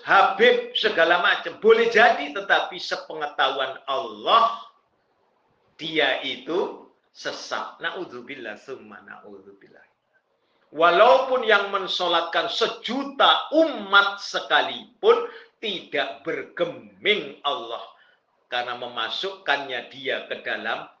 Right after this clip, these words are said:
kesesatan. Dianggapnya sesat. May yahdihillahu fala mudhillalah wa may yudlil fala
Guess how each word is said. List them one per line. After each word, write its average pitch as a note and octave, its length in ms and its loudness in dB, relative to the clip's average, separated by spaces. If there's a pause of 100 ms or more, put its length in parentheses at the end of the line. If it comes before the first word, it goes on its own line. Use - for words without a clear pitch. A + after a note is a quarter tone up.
(280)
kesesatan. G2 880 -14 (720)
Dianggapnya D#3+ 1120 -2 (240)
sesat. - 560 -10 (240)
May C4 600 4
yahdihillahu D3+ 1700 -2 (180)
fala C#3+ 720 2
mudhillalah D#3+ 960 2 (400)
wa C#3+ 400 0
may B2 400 -4
yudlil A3 720 0 (320)
fala A#2+ 640 0